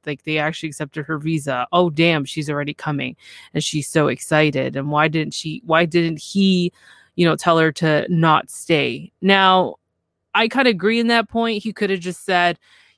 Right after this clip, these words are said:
"You know what, Natalie, I think we need to rethink this. Uh, it's great that you got your visa approved, but again, if you don't take advantage of that visa, then you're not gonna be able to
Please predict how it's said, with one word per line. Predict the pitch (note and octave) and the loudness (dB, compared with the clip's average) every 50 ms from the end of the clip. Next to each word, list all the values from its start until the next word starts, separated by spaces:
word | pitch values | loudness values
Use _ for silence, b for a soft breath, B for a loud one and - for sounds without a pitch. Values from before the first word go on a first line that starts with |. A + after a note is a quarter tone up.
| b | b
"You | G#3 G3+ | -2 0
know | A#3 | 2
what, | A#3 A3 G#3+ | 2 2 2
Natalie, | G#3+ G#3+ G#3 G#3 G#3 F#3+ | 2 2 2 2 0 0
I | G3 | -2
think | - A3+ G3+ | -2 -4 -2
we | A3+ G#3 | -2 -2
need | G#3+ G3+ - | -4 -4 -4
to | G3 | -4
rethink | F#3+ F3+ D#3 - F3+ E3 D#3 - - | -6 -6 -4 -4 -4 -4 -4 -2 0
this. | F3+ F3+ F3 - - - F3+ | 2 2 2 0 -2 -4 -2
Uh, | E3 D#3+ D#3+ D3 | 0 0 0 0
it's | D3+ - | -2 -4
great | - F#3 F#3 F3+ | -2 -2 0 0
that | F#3+ F3+ | 0 -2
you | E3 D#3+ | -2 -2
got | F3+ A#2+ | -2 -2
your | E3+ D3+ | -2 -4
visa | D#3 E3 D3 D#3+ D#3+ | -6 -4 -2 -2 -4
approved, | C#3+ D#3+ F3 E3 D3 | -2 -2 -2 -2 0
but | D3+ E3+ D#3+ - - _ _ _ _ _ | 2 2 2 2 0 _ _ _ _ _
again, | G3 F3 G3 G3 F#3 | -2 2 2 2 2
if | F3 - | 2 2
you | G#3 | 2
don't | G#3 - F3+ | 2 2 0
take | F#3 F3+ | 0 -2
advantage | F#3+ E3 F3+ F3 F3 E3+ D3+ | 2 4 4 4 4 2 0
of | E3+ D#3 | 0 0
that | E3 D#3+ D#3 E3+ | 0 0 0 0
visa, | F3 F3 E3 - D#3+ D3+ | -4 -4 -4 -4 -4 -4
then | C#3+ D#3 D3+ | -4 -6 -6
you're | D#3+ D#3+ D#3+ | -4 -4 -2
not | D#3+ D#3 D#3+ D#3 - | -2 -2 -4 -4 -6
gonna | E3+ D#3+ D3 | -6 -6 -6
be | D#3+ D#3 | -6 -6
able | D3 C#3 D3+ D3 | -6 -6 -8 -8
to | - - D#3+ D3+ | -6 -6 -6 -6